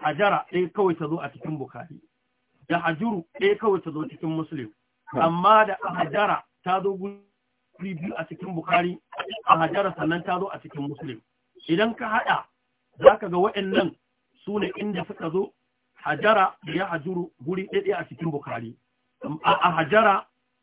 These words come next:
Speaker 1: a hajara, a hajara ta zo guda, guri guda uku a cikin Bukhari da Muslim.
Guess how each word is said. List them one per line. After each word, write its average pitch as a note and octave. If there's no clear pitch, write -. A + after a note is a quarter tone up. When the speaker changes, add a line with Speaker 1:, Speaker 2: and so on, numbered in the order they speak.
Speaker 1:
a E3+
hajara, E3+
a F3
hajara E3
ta F3
zo F#3+
guda, D#3
guri E3
guda C#3+
uku -
a -
cikin G3
Bukhari E3
da C#3+
Muslim. D3